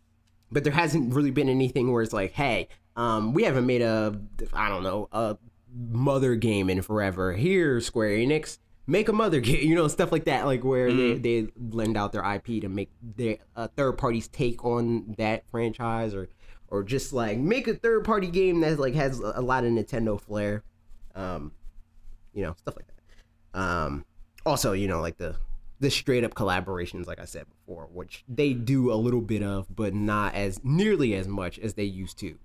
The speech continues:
Speaker 1: um, on the GameCube.
Speaker 2: I feel, you know, and that's the thing. I feel as though, um, not exactly from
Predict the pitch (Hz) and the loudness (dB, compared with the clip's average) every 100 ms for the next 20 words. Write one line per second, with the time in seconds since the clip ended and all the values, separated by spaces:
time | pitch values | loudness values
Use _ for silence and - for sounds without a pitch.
0 | - - - - 87 82 78 - 80 80 | -20 -20 -20 -8 -6 -4 -4 -8 -10 -10
1 | - 80 - - - - - - - 165 | -14 -12 -12 -10 -12 -14 -20 -20 -6 -4
2 | 247 262 233 190 196 151 143 135 170 151 | -4 -4 -2 0 0 -2 -6 -2 -2 -2
3 | 143 107 139 - 170 139 117 117 107 98 | -2 -2 -6 -6 -6 -6 -2 0 0 -2
4 | - _ _ _ _ _ 90 87 80 90 | -8 _ _ _ _ _ -2 -2 -4 -2
5 | 143 180 160 135 139 131 110 117 101 92 | -2 -2 -4 -2 -4 -4 -4 -2 -2 -4
6 | 85 | -10